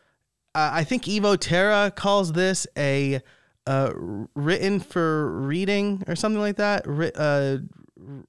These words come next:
s-, uh, anyway, you can find an article version of what I just read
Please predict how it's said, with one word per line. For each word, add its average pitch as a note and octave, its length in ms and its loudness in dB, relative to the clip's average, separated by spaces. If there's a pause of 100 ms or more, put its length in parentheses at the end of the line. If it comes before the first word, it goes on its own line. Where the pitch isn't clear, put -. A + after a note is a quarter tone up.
(140)
s-, - 200 -8
uh, C3+ 360 -2
anyway, E3 320 2
you E3 120 -2
can G3 140 -2
find F#3 460 2 (420)
an D#3+ 100 2
article D3 460 0
version A#2+ 520 -2
of B2 220 -4
what B2 120 -2
I A#2+ 120 -2
just A#2 260 -4
read - 280 -8